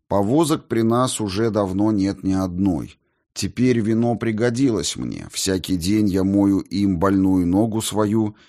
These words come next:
и вижу к испугу моему, что она делается с каждым днем багровее, хотя боль и утихает. Ступень ушибленной ноги сделалась черна, как уголь. Я боюсь смотреть на нее и не могу понять, от чего почернела ступень,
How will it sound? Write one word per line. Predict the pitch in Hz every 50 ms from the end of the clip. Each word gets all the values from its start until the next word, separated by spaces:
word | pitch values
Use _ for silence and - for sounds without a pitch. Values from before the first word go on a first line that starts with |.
| _ _ -
и | - 104
вижу | 98 87 101 127 156 147 127 143 143
к | 139 -
испугу | 143 139 - - - 110 120 113 117 123
моему, | 123 123 123 123 120 117 120 127 131 123
что | - - - 107 104
она | 101 98 101 104 107
делается | 98 90 98 104 101 107 107 107 - - 95 101
с | -
каждым | - - 92 98 98 92 92 101 101 95
днем | 87 85 87 92 95 95 95 90
багровее, | 95 98 104 110 113 117 113 107 87 78 69 58 55 53 - _ _ _ _
хотя | - - 78 - - 80
боль | 78 78 90 98 104 95 -
и | -
утихает. | 90 87 85 - - 104 92 - 82 78 76 57 53 - - - _ _ _ _ _ _ _ _ _ _
Ступень | - - - - 113 110 98 - 120 127 127 123 117
ушибленной | 110 101 - - 123 123 110 107 107 107 110 110 110 110
ноги | 110 110 107 107 95 98 113 113 107
сделалась | 95 80 80 95 107 104 107 107 107 107 107 -
черна, | - - - 110 101 101 101 101 92 92
как | 90 - 107 110 - - -
уголь. | 160 95 78 69 - 64 60 60 - _ _ _ _ _ - -
Я | 85 95 95
боюсь | 87 90 92 92 95 98 92 -
смотреть | - 92 101 98 92 - 107 113 127 127 - -
на | 95 92
нее | 92 92 92 92 90 87
и | - - 98
не | 98 98
могу | 101 98 92 92 98 127 120
понять, | - 123 120 113 107 110 117 123 117 - -
от | 110 98 -
чего | - - 98 101 95 110 117
почернела | 113 - 104 - - 104 95 95 101 107 117 113 110 110
ступень, | - - - 107 98 - - 113 135 123 101 80 76